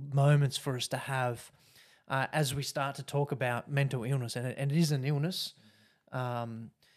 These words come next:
and so we, we need to make sure that while we understand the illness side of it, uh, the pastoral side is to speak the hope of the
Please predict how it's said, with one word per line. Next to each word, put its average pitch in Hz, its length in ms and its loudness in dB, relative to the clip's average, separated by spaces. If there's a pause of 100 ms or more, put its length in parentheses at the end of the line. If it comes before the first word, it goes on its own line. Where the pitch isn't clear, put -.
(240)
and 120 200 -6
so 117 520 -2
we, 127 240 -4
we 131 260 -6
need 131 300 0
to - 80 -10
make 123 200 -4
sure 127 280 -2
that 117 220 -6 (140)
while 127 300 0
we 120 240 -6 (320)
understand 123 540 -2
the 113 160 -12 (180)
illness 175 340 10
side 120 380 -2
of 117 160 -6
it, 113 160 -6 (600)
uh, 117 240 -8 (180)
the 113 280 -6 (640)
pastoral 147 500 -2
side 117 340 -6
is 110 120 -12
to - 120 -12
speak - 580 -8
the - 100 -14
hope 117 420 -14
of - 60 -20
the - 60 -20